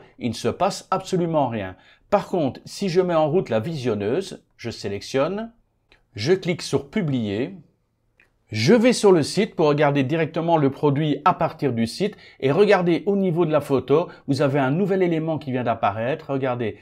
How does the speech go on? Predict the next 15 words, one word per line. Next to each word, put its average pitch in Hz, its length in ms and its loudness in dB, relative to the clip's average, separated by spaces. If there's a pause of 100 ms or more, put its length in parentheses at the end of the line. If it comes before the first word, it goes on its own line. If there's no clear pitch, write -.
(140)
c'est - 160 -10
ce 120 160 -6
petit 190 380 -6
élément 139 440 -2
ici. 135 500 -4 (300)
Vous 127 180 0
cliquez 180 320 -4
dessus 139 480 -4 (240)
et 123 140 -2
boum, 156 360 0
vous 143 120 -4
tombez 135 380 0
dans 160 160 0
une 180 260 -4
visionneuse. 147 760 -2